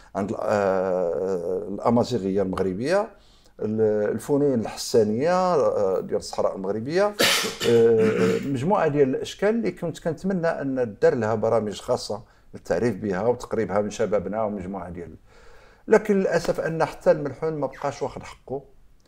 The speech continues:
إعلاميًا على مستوى، آه، التعريف به وتقريبه من الناشئة ون-، والبحث والتنقيب فيه داخل، آه، الإعلام البصري.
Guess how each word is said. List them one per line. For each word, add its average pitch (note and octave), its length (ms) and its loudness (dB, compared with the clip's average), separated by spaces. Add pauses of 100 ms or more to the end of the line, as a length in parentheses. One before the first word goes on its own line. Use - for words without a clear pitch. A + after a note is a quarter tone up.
(320)
إعلاميًا B2+ 600 0
على A#2+ 160 -4
مستوى، B2 800 -2 (140)
آه، G#2+ 920 -4 (120)
التعريف G#2+ 520 -4
به A#2+ 380 -2
وتقريبه A2 680 -6
من A2+ 160 -2
الناشئة A2+ 720 -4 (540)
ون-، A2 380 -2 (440)
والبحث A2+ 520 -2
والتنقيب A2+ 480 -6
فيه C#3+ 240 -4
داخل، D3+ 600 0 (380)
آه، A2+ 240 4
الإعلام A2 480 -2
البصري. F2+ 440 -8